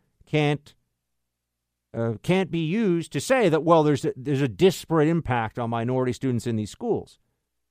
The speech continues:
Because the reality of crime statistics in this country are that there's a disparate impact am-, among the African-American community of, of homicides, for example. Right? There are more African-Americans per capita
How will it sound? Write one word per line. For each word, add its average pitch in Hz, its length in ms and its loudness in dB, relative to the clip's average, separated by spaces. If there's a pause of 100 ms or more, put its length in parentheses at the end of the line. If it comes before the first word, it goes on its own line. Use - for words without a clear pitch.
(640)
Because 151 240 2
the 147 100 2
reality 180 760 4
of 123 180 0
crime 254 300 0
statistics - 540 -4
in 117 60 -4
this 107 120 -6
country 117 380 -8
are 165 60 -6
that 147 160 -4
there's 156 140 -4
a 131 60 0
disparate 135 440 -2
impact 113 460 -4
am-, 110 240 -6
among 123 260 0
the 117 140 2
African-American 127 760 -2
community 127 600 -2
of, 120 380 0 (720)
of 139 140 2
homicides, 156 520 2
for 69 140 -14
example. - 380 -20 (960)
Right? 90 160 -20 (400)
There 117 80 0
are 117 60 2
more 147 200 4
African-Americans 131 920 -4
per 131 160 -6
capita 123 520 -4